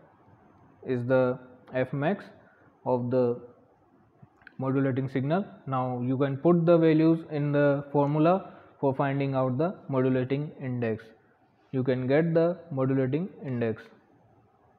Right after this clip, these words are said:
by using this formula. Now moving on to the next experiment, which is to demodulate the F M signal and observe the output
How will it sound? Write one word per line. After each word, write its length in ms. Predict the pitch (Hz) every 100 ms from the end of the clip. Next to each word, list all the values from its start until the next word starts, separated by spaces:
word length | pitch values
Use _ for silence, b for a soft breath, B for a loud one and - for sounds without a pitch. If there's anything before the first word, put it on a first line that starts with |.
| _ _ _ _
by 120 | 120 117
using 400 | 120 127 151 196 -
this 160 | 127 -
formula. 380 | 117 104 95 95 - _ _ - _ _ _ _ _ _ _ _ _ _ - - - - - - - - - - 117
Now 180 | 107
moving 340 | 117 143 175 180
on 160 | 180 175
to 120 | 170
the 380 | 175 180 180 - -
next 320 | 143 151 -
experiment, 580 | 160 - 160 160 170 190 - - -
which 200 | 143 170
is 160 | 180 - - -
to 260 | 165 156 156
demodulate 680 | 156 180 180 175 175 165 156
the 200 | 160 135
F 120 | 147
M 120 | 160 156
signal 380 | 147 151 156 156
and 180 | 147 139
observe 480 | 143 131 156 151
the 120 | 147 143
output 540 | 135 139 - 202